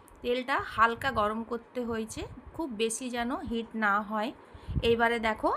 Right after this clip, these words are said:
আমি গোলাগুলোকে ছেড়ে দিলাম। তো সবগুলো একসঙ্গে ছাড়বো না আমি। এই আমার এতগুলো মিষ্টি আমি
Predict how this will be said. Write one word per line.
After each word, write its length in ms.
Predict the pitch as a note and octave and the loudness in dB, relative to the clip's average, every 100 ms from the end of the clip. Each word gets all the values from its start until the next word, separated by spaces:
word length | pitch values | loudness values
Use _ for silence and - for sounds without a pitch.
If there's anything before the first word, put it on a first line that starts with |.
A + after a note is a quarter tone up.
| B3 | 2
আমি 120 | G#3 | 0
গোলাগুলোকে 640 | G#3 G#3+ G#3+ G#3+ A3 A3 D#4+ D5 - - - - - - | 0 2 2 2 0 -2 -4 -4 -10 -14 -18 -20 -20 -6
ছেড়ে 220 | - A#3 G3+ | 4 6 6
দিলাম। 200 | F#3 F3+ F3+ - | 2 -2 -4 0
তো 80 | A#3+ | 0
সবগুলো 540 | - A#3+ A3 A3+ B3+ D4+ - | 6 6 6 0 2 2 2
একসঙ্গে 440 | A#3 - B3 B3 | 0 0 0 0
ছাড়বো 400 | B3 A#3+ G#3+ A3+ | 2 4 4 4
না 140 | A#3 C4 G#4 | 2 2 2
আমি। 240 | A3+ A3 C#4 - - - | 2 2 0 -2 -8 -4
এই 180 | A#3 A#3+ B3+ - | -2 0 0 2
আমার 260 | A3+ A#3+ A#3+ | 4 2 2
এতগুলো 520 | G#3+ A#3+ A3 B3 A#3+ | -2 -2 -4 -2 0
মিষ্টি 420 | A#3+ A3 A3 - G#4+ - - - - | 0 -2 -4 -4 -4 -4 -4 -2 0
আমি 140 | C4 | 0